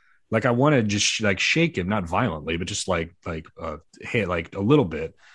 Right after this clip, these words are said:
and say, like, "Yo, wake up, man. You gotta come find it. You gotta get on it. Like, you're not new here anymore. Like, you know the system. You know what you're being asked to do." Um, <clears throat> and we've seen flashes of brilliance from you. We've seen some creativity from you with those back heels and whatnot. So,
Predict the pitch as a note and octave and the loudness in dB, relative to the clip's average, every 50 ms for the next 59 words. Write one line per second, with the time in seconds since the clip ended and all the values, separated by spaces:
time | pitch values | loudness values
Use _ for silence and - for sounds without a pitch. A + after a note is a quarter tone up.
0 | _ _ - F#2+ - - G2+ F2 F#2 - - D#4+ C#4 D#3 F#3+ F#3+ F3 - D4+ - | _ _ -12 -6 -2 0 0 0 0 0 0 0 4 4 4 4 4 4 2 2
1 | F#2+ G2 F#2 F#2+ G#2+ C3 E3 G#3 G#3+ G3+ - G#3 F#3+ F3 - - - F3 F3 F#3 | 0 0 -2 0 0 0 0 0 -2 0 0 0 0 0 -2 -4 -2 0 0 2
2 | C#3+ G2 E2+ F#2 A2 B2+ C3+ C#3+ C3 C3+ C3+ C#3 D3+ C3+ F2 D2+ D2+ E2 - - | 0 0 0 0 -2 0 0 0 0 2 2 2 2 2 0 -2 -6 -8 -6 -4
3 | G#2+ B2 C3 G#2+ G2+ G#2+ A#2 C3 C#3+ B2+ G2+ F2 D#2+ D#2 D#2+ D#2+ D2+ D2 D2 D#2 | -4 -4 -2 -2 0 2 4 4 4 4 2 -2 -4 -6 -8 -10 -10 -10 -12 -12
4 | - - G#2 G2+ G2 F#2 A2+ D#3+ E3 - - F2 E2+ - A2+ G2+ G2+ G2+ G2+ G#2 | -6 -2 -2 0 2 2 0 0 0 0 -2 -4 -4 -2 -2 0 0 2 0 0
5 | G#2+ G#2+ G#2+ G2 F#2+ F#2+ F#2 G2 G2 G2+ - - G2+ E2 F2 B2 B2+ G#2+ G2 G2+ | 0 0 -2 -2 -2 -4 -2 -2 -2 -2 -4 -6 -10 -4 0 2 2 2 2 0
6 | - - - - - - - - - - - F#2 F#2 F#2 F#2+ F#2+ F#2+ G2 F#2+ - | -4 -10 -18 -20 -20 -20 -20 -20 -20 -12 -4 -2 0 0 2 2 0 0 -2 -4
7 | _ _ C#3 C3+ C#3+ B2 A#2+ B2+ B2+ A#2+ - C#3 C3 A#2+ - - C3 B2+ A#2+ - | _ _ -6 -4 0 2 4 4 4 4 4 2 2 2 2 2 2 2 2 0
8 | B2 G#2 G2 G#2 F#2+ A2+ C#3 F3 E3 A#2 - - F#2 F2+ F2+ F#2 G#2 G2+ - B2 | -2 -2 -2 -2 0 2 2 2 2 2 0 -2 -4 -4 -4 -4 -4 -2 0 0
9 | B2+ B2+ - G#2+ G2 - A2 G2 F#2+ - - A2 C#3 C#3 A2+ - G#2+ G2 F#2+ F#2 | 0 0 0 -4 -2 0 0 0 0 0 0 0 2 2 0 0 0 0 0 0
10 | F2 G2+ F#2+ - - - G#2+ A#2 B2 - - G2 F2 E2+ - F2+ E2 E2 E2 D#2 | 0 0 -2 -2 -2 -2 -2 -2 -2 -4 -4 -6 -4 -4 -6 -6 -6 -6 -6 -6
11 | F2 E2+ E2+ E2+ - - G2+ F#2+ F#2+ F#2+ | -6 -6 -6 -8 -4 -2 0 0 0 -2